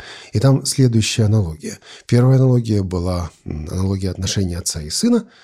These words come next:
и вот дальше третий стих. «Итак, переноси страдания, как добрый воин Иисуса Христа». Вторая аналогия — это аналогия воина-солдата.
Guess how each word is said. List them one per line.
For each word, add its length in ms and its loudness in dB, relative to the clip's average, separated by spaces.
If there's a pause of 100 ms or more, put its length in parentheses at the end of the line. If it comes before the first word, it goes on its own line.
(320)
и 100 0
вот 160 -2
дальше 300 0
третий 260 -4
стих. 340 -4 (420)
«Итак, 460 0
переноси 520 4
страдания, 840 2
как 300 0
добрый 420 4
воин 440 4
Иисуса 680 0
Христа». 640 -2 (1160)
Вторая 480 -8
аналогия — 540 2 (160)
это 240 2
аналогия 600 4
воина-солдата. 1700 0